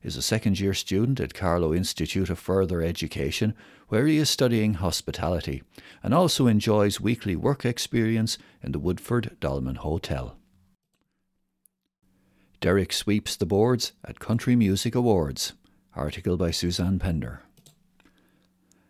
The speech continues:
Carlow's Derek Ryan swept the boards at the Northern Ireland Country Music Awards two thousand and twenty-two on Monday night, winning three of the night's most coveted accolades.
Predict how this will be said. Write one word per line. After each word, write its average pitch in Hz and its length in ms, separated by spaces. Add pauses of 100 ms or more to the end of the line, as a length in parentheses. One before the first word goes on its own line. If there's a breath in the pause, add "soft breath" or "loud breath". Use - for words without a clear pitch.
Carlow's 87 520
Derek 101 400
Ryan 110 320
swept - 520
the 92 60
boards 104 460
at 85 120
the 78 80
Northern 107 500
Ireland 95 400
Country 101 320
Music 110 420
Awards 87 480
two 113 220
thousand 95 420
and 76 140
twenty-two 92 640 (340 loud breath)
on 92 160
Monday 113 320
night, 69 320 (400 soft breath)
winning 165 340
three 117 380
of 98 140
the 98 100
night's 87 340
most 98 360
coveted 73 460
accolades. 73 640